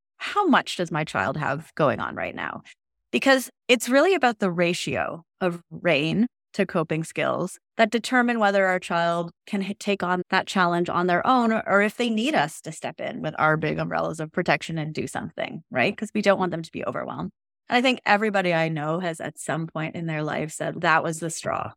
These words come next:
that broke the camel's back. That was the last thing that just pushed me over the edge, and I just wasn't coping well anymore."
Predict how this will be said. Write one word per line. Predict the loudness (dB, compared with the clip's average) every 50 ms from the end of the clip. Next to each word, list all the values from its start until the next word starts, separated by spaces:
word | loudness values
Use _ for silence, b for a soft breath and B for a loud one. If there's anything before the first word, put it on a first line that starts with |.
| _ -2
that | -2 -2 0 0
broke | -2 -4 -4 -6
the | -8
camel's | -8 -8 -8 -8 -8 -8 -8
back. | -6 -6 -6 -2 2
That | 2 2 4
was | 2 0
the | -2 -2 -2
last | 0 2 4 4 4 2 -2 -6 -8
thing | -6 -4 -4 -4
that | -6 -6
just | -6 -8 -8 -8 -4
pushed | -2 -2 0 0 0
me | -2 -2
over | -2 -2 -2 -2
the | -2 -2 -2
edge, | -2 -4 -4 -6 -8 -10 -10
and | -8 -8
I | -6 -6
just | -6 -8 -10 -10 -8
wasn't | -6 -4 -4 -4 -4 -6 -6 -6 -8
coping | -8 -10 -8 -8 -10 -10 -8
well | -6 -6 -6 -8 -10 _ _ _ -6
anymore." | -4 -4 -4 -4 -6 -8 -8 -8 -10